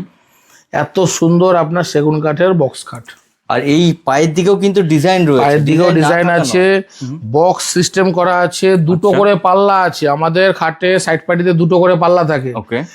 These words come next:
Speaker 1: ঠিক আছে, অনেক জায়গায় সিঙ্গেল একটা করে পাল্লা।
Speaker 2: হুম, হুম, হুম।
Speaker 1: আ-, আমাদের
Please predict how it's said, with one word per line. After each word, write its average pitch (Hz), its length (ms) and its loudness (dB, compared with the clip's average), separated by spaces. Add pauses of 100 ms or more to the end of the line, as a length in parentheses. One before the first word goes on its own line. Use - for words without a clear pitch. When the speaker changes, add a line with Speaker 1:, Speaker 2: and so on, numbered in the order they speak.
(120)
Speaker 1:
ঠিক 147 100 -4
আছে, 165 80 2
অনেক 170 260 2
জায়গায় 190 300 0
সিঙ্গেল 190 420 0
একটা 185 260 -4
করে 190 180 2
পাল্লা। 151 340 0
Speaker 2:
হুম, 160 180 0
হুম, 143 140 0
হুম। 113 160 -6 (160)
Speaker 1:
আ-, - 140 -8
আমাদের 160 320 2